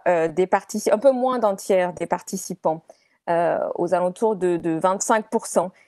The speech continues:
qui, euh, déclarent ne, être sans emploi, euh, un tout petit peu plus en France que dans d'autres pays, mais c'est certainement lié au fait qu'on a, euh, des participants plus jeunes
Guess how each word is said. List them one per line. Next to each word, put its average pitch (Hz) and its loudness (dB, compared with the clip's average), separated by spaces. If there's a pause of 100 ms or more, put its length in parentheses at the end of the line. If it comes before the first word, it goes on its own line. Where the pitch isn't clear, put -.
(160)
qui, 247 -2 (120)
euh, 175 0
déclarent 226 4
ne, 170 0 (320)
être 190 2
sans 240 0
emploi, 190 2 (720)
euh, 165 2 (440)
un 208 4 (160)
tout 330 4
petit - -2
peu 254 0
plus 247 -2 (140)
en 202 2
France 220 2
que 208 0
dans 185 2
d'autres 185 -6
pays, 226 0 (400)
mais 196 -2
c'est 202 -4
certainement 254 2
lié 240 0
au 240 2
fait 240 0
qu'on 208 0
a, 214 4
euh, 180 -4
des 185 2
participants 208 0
plus 349 -2
jeunes 254 2